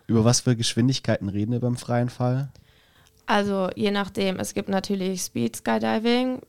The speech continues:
Speaker 2: da gibt's Geschwindigkeiten von fast fünfhundert K M H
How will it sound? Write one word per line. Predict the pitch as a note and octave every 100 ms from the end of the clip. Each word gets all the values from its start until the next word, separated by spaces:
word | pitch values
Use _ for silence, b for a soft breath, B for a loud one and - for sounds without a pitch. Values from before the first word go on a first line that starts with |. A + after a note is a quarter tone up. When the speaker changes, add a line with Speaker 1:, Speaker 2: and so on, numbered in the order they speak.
| -
Speaker 2:
da | G3 G3 F#3+ G3+
gibt's | G#3 G3 - - _ _ _ _ -
Geschwindigkeiten | G3+ G#3+ G#3 G3 G#3 G3+
von | F#3 G3
fast | F#3 G3+ -
fünfhundert | G#3 F#3+ G3+ F#3 F#3+
K | F#3+
M | F#3
H | G3+ A3